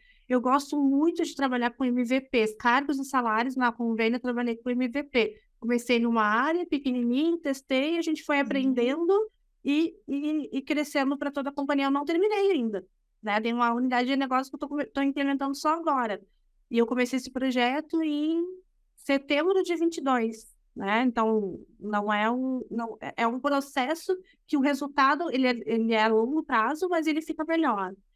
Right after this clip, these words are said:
Speaker 1: E aí, além dessa
Speaker 2: Uhum.
Speaker 1: dica, tu tinha me perguntado o que que é importante, assim, é, na implementação de cargos e salários. Eu vou trazer alguns pontos que eu julgo relevantes.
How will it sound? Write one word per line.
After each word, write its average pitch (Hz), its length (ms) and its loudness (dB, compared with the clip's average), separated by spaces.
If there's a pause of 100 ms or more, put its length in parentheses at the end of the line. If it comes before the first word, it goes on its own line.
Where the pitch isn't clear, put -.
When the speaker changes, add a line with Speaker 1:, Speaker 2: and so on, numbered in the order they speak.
(340)
Speaker 1:
E 254 80 0
aí, 277 360 4
além 302 280 2
dessa 330 260 0
Speaker 2:
Uhum. - 60 -4
Speaker 1:
dica, 320 260 -2
tu 269 80 -12
tinha 285 140 -4
me 269 80 0
perguntado 277 500 -2
o - 20 -14
que 294 120 -8
que 320 100 -6
é 311 40 -2
importante, 311 720 -2
assim, 262 360 -6 (360)
é, 220 320 -2
na 233 100 2
implementação 240 640 0
de 247 140 -2
cargos 226 340 0
e 226 100 -18
salários. 220 500 0
Eu 226 60 -2
vou 226 100 -4
trazer 254 220 0
alguns 277 320 0
pontos 285 420 -4
que - 80 -6
eu 262 100 0
julgo 254 280 -4
relevantes. 247 800 0